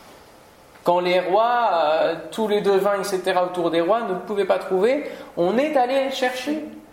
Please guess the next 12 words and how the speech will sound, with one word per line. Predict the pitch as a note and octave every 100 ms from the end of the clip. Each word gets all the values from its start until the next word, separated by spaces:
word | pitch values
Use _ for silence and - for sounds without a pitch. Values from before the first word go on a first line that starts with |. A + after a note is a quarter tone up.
| -
Des | F3
gens | F#3 D4
savaient | - C4+ C4 C#4+ E4 - - - - - -
que | -
lui, | E3 A3 D4+
il | C#4
saurait | - - C3 B2 - - - - - - - - - - - -
décrypter | - - - - B2+
les | A#2+
rêves, | A#2 - -
les | B2+
songes. | - - - - -